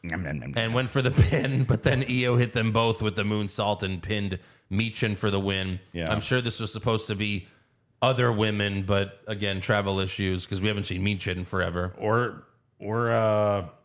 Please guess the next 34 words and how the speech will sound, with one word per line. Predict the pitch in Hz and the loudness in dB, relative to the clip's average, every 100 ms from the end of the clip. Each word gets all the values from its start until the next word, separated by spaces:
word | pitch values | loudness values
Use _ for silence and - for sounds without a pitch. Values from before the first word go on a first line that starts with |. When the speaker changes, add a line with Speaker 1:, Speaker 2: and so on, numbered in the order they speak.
| _ _ _ _ | _ _ _ _
Speaker 1:
Piper | - 110 117 | -4 -2 0
Niven. | 131 156 104 82 - _ _ - | 2 0 -2 -6 -12 _ _ -2
Speaker 2:
Right. | 113 92 85 - _ _ _ _ _ _ _ 131 | 0 0 -4 -16 _ _ _ _ _ _ _ -6
'Cause, | 117 - | -6 -6
like, | 127 127 117 - _ _ _ - | 0 0 -2 -16 _ _ _ -6
they're | 135 147 | 0 2
not | 156 135 | 2 2
getting | 131 123 | 2 4
wins. | 117 117 127 123 | 4 4 2 4
Why | 120 127 | 4 4
are | 127 | 4
they | 127 | 4
in | 123 | 4
a | 113 | 4
number | 113 127 127 | 4 4 4
one | 123 | 4
contender | 113 127 123 | 2 2 2
match? | 107 101 113 - - - _ | 4 2 0 -4 -14 -20 _
Speaker 1:
Right. | 95 95 - - - | -4 -4 -6 -14 -6
Well, | - 175 | 2 2
technically, | 202 247 240 214 208 | 4 0 0 4 4
it | 202 | 4
wasn't | 214 214 233 | 2 2 0
even | 226 | 0
that. | 254 381 381 - - - _ _ _ _ _ _ _ _ _ _ | 0 -2 -4 -6 -10 -12 _ _ _ _ _ _ _ _ _ _
You | 131 151 | 0 2
might | 160 170 233 269 143 | 2 4 4 0 -2
get | 135 120 | -2 0
considered | 143 131 110 - 131 123 120 113 | 0 0 -2 -4 -2 0 -2 -4
for | - 123 117 | -2 4 6
a, | 127 | 6
maybe | 143 160 214 220 170 | 4 4 2 0 0
a | 123 | -2
future. | - 131 117 - 117 104 90 | 0 0 0 2 2 2 -4